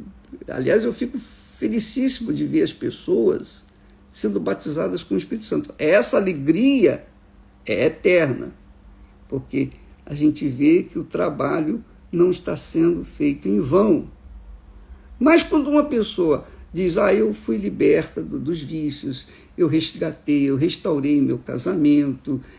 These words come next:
eu era um mendigo, hoje eu sou um próspero empresário." Esses milagres de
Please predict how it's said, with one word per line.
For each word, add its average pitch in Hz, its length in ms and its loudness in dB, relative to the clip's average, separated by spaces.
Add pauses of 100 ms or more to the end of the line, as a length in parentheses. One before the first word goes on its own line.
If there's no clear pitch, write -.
(140)
eu 170 180 2
era 156 320 0
um 165 300 0
mendigo, 160 640 0
hoje 139 180 0
eu 143 80 -4
sou 139 400 -2 (260)
um 156 120 0
próspero 135 800 -4
empresário." 131 880 -2 (220)
Esses 311 540 4
milagres 127 720 0
de 143 180 -12